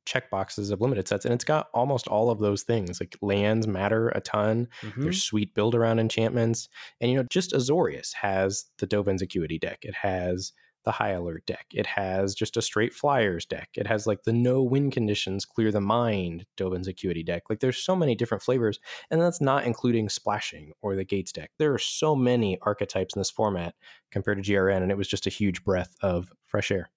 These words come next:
Speaker 2: I just said on this episode that yesterday, for the first time, I played a deck.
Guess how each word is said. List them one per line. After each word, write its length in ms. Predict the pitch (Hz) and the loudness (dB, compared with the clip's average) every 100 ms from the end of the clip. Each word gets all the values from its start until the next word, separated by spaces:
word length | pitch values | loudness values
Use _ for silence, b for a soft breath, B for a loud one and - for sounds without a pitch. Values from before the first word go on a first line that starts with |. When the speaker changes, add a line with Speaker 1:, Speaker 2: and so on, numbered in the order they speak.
| _ - | _ -4
Speaker 2:
I 80 | 123 | -2
just 420 | 120 127 131 - | 0 0 0 0
said 220 | - 139 117 | 0 2 2
on 100 | 117 | 2
this 120 | 135 | 0
episode 340 | 156 117 110 | 0 0 0
that 80 | 98 | 0
yesterday, 480 | 101 127 - 117 104 | 0 -2 0 -2 0
for 80 | 110 | -4
the 100 | - | -4
first 240 | 180 180 - | 0 0 2
time, 260 | 165 120 | 2 2
I 60 | 110 | 0
played 240 | 110 110 | 0 0
a 60 | 101 | 0
deck. 320 | 90 - - | -2 -8 -16